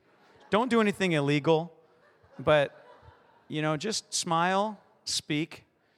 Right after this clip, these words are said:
and invite, because you know what? Your dad's amazing, and you're an amazing family. I mean, one day with you changes things.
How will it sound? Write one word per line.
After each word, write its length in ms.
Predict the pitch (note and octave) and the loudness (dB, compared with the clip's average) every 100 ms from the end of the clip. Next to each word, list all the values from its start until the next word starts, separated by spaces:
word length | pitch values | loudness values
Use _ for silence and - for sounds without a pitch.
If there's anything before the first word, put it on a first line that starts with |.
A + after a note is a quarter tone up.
| _ - | _ -10
and 120 | C#3 | -6
invite, 600 | B2+ A2 B2 A#2 G#2 - | -6 -4 -4 -4 -8 -14
because 240 | B2 D3 | -10 -8
you 80 | C3 | -6
know 140 | D#3 D#3+ | -4 -2
what? 340 | D#3 D#3 - - | -2 -2 -8 -8
Your 140 | F3 | -6
dad's 340 | D#3+ D3+ D3 | -2 -2 -4
amazing, 640 | C#3 C3 B2+ C3 C3 B2 A#2 | -8 -8 -6 -8 -8 -10 -12
and 160 | B2+ | -10
you're 200 | C#3 D#3+ | -6 -4
an 80 | F#3+ | -2
amazing 520 | D3 C#3 C3 B2 B2+ | -4 -4 -6 -6 -8
family. 640 | A2+ B2 A#2+ A#2 A2+ A2 A#2 _ _ - | -10 -10 -10 -10 -12 -16 -20 _ _ -10
I 40 | |
mean, 200 | D3+ C#3+ | -6 -4
one 240 | D3 G3 G3+ | -2 -2 0
day 160 | E3+ | -2
with 240 | D#3+ C#3 - | -2 -4 -6
you 360 | C#3 C#3+ D#3 - _ _ | -6 -4 -6 -10 _ _
changes 520 | - B2+ B2 A2 G#2 | -10 -8 -8 -8 -12
things. 480 | - F#2+ - - - | -12 -14 -14 -14 -14